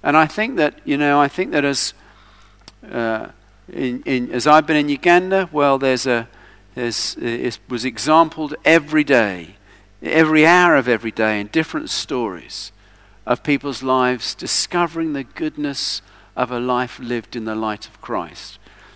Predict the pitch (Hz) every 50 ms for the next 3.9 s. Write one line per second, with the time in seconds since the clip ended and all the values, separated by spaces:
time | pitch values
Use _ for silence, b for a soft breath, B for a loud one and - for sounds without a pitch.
0 | b b - 120 120 - - - 151 156 135 131 110 107 104 101 - 123 117 117
1 | - - 135 127 123 120 - _ - 143 139 - 123 127 - - 156 165 180 160
2 | 156 165 160 139 - - 160 160 165 151 139 143 139 131 131 135 - - 143 139
3 | 151 160 165 160 156 - - 143 143 135 - - 147 143 135 135 139 135